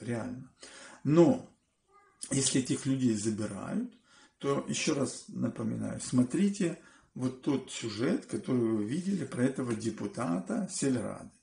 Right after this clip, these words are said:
Как он грохнул тремя гранатами всю эту сельраду. Все.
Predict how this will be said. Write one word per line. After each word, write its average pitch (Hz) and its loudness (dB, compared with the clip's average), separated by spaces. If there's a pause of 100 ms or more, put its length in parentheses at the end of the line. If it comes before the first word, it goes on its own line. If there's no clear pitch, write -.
(840)
Как 175 0
он 147 4
грохнул 135 2
тремя 139 2
гранатами 151 -2
всю 202 -2
эту 143 -2
сельраду. 101 -4 (680)
Все. - -2